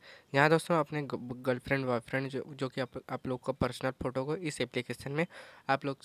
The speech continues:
छुपा सकते हैं। तो बहुत सारे भाइयों का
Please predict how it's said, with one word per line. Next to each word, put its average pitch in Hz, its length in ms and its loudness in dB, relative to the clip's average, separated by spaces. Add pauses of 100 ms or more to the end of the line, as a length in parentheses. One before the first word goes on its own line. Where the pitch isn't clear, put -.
(180)
छुपा 117 380 0
सकते 120 380 -6
हैं। 120 220 -6 (360)
तो 143 80 -2
बहुत 151 220 4
सारे 165 220 4
भाइयों 135 280 2
का 139 260 0